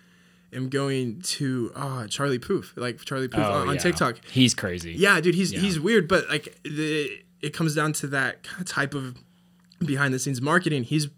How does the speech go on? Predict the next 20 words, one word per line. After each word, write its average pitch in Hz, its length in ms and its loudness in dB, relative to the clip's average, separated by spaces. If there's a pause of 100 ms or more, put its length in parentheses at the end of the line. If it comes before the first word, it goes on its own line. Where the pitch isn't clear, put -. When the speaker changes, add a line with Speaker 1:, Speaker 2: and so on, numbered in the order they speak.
(160)
Speaker 1:
marketing 147 460 0
his 127 180 -4
music 135 520 -2
by 123 180 -4
showing 120 440 -4
you 117 180 -4
his 117 200 -8
skill. 135 340 -4
So 127 240 -4
if 120 160 -4
you 120 80 6
Speaker 2:
Right. 113 60 8
Speaker 1:
don't 135 160 0
know - 20 -4
Charlie 143 300 -2
Puth, 139 260 -2 (580)
uh, 123 260 0 (600)
talented 123 380 -2
singer, 110 340 -4 (260)
uh, 98 220 -2